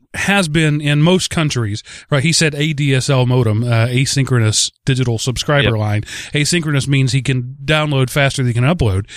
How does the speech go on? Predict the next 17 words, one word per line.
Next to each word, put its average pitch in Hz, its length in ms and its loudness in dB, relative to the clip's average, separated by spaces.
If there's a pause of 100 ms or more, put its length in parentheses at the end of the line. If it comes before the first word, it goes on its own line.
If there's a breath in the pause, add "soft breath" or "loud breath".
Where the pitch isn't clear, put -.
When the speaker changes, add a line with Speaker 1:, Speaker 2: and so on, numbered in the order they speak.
(300 loud breath)
Speaker 1:
That's 147 400 -2
pretty 202 240 2
much 160 160 2
standard 151 480 0
everywhere 160 480 0
in 120 80 2
the 120 60 2
world 139 440 2 (340 loud breath)
because 151 300 -2
they 151 120 2
don't 165 160 0
want 151 200 2
you 147 80 0
plugging 143 380 0
in 131 160 2
a - 40 0
server 143 500 2